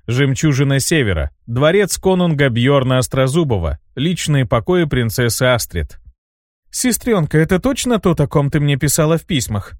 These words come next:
Пухлые губы Хельги, прозванной в народе «отважной», слегка скривились, а в ее голосе слышались скептические нотки.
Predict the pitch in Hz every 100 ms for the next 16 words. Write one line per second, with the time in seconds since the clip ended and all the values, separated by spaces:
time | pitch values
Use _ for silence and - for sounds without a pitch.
0 | _ _ _ _ _ 226 208 202 170 147
1 | 151 135 - 208 208 165 143 131 135 120
2 | 120 120 110 120 120 113 107 135 185 180
3 | 175 139 - 127 - 196 165 - 156 190
4 | 180 85 - - 120 127 120 110 196 190
5 | 165 143 120 135 143 123 - - 104 104
6 | 92 101 - 117 143 - -